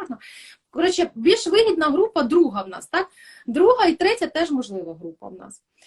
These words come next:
Значить, по, е, другій групі в нас, е, іде, е, єдиний податок, тисячу триста сорок гривень, так?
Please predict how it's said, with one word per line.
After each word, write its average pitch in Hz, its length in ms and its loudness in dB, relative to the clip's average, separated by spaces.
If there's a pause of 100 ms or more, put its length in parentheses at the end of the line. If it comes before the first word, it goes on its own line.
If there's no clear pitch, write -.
(160)
Значить, 285 360 -4 (100)
по, 370 540 4
е, 269 240 0
другій 330 440 2
групі 277 640 -4 (140)
в 214 200 -8
нас, 262 600 -4
е, 202 760 -8
іде, 208 420 -4 (260)
е, 196 840 -12
єдиний 254 340 -4
податок, 494 540 -6 (680)
тисячу 320 640 -2 (360)
триста 294 460 -8
сорок 277 640 -6 (420)
гривень, 240 560 -2
так? 370 180 0